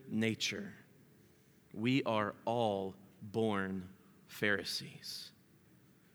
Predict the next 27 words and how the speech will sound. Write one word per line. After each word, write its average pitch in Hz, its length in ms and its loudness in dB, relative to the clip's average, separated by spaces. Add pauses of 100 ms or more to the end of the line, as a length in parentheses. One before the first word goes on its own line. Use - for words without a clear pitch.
(120)
We 127 220 6
all 113 640 6 (260)
naturally 127 760 8
think 117 460 4 (200)
far 160 560 12
better 147 440 12
of 135 220 8
ourselves 127 800 10
than 127 220 6
we 127 180 6
ought. 123 260 8 (240)
We 170 300 12
all 156 500 12
naturally 156 640 12
fancy 156 520 8
that 127 180 10
we 170 180 10
deserve 170 460 12
something 170 480 8
better 160 420 12 (200)
than 156 260 12
we 151 140 12
have. 127 480 12 (400)
It - 440 4 (380)
is 110 200 -4
an 104 140 -2 (240)
old 98 640 0